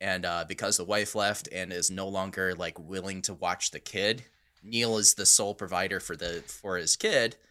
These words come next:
and hence couldn't go to work because he needed to watch the kid because he doesn't have family around.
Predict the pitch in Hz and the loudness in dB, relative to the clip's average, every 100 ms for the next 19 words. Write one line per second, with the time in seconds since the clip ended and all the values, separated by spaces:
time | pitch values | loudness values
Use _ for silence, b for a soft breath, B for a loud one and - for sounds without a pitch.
0 | b - 110 110 113 98 - - 185 139 | b -8 -6 -2 0 4 4 4 0 -2
1 | 98 107 90 95 131 - - 95 101 95 | 0 -2 0 4 4 4 -4 -6 -6 -6
2 | 92 92 95 - 87 - 170 113 90 - | -4 0 0 0 -4 -4 0 0 -2 -4
3 | 87 87 95 - 80 90 - 123 131 90 | -2 -2 -2 -4 -6 -8 -4 -4 -4 -6
4 | 76 73 73 - - | -6 -6 -6 -8 -10